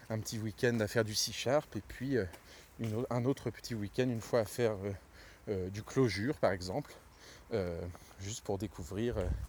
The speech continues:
juste pour découvrir ce qui sépare ces deux mondes.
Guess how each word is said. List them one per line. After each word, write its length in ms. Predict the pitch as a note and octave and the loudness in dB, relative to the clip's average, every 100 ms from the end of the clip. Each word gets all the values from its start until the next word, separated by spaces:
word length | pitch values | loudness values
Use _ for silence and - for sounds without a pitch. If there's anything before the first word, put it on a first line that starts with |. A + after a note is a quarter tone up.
| - - - | -10 -16 -6
juste 200 | C3 - | -6 -2
pour 120 | A#2 | -2
découvrir 560 | G#2+ - F#2+ G#2 C#3 | -2 -4 -6 -4 -4
ce 160 | - - | -4 -4
qui 140 | G2+ - | -2 2
sépare 460 | - A2+ B2 B2 | 2 4 4 4
ces 140 | - A2 | 0 0
deux 120 | A#2 | 0
mondes. 360 | A2 E2+ F2+ | -2 -4 -6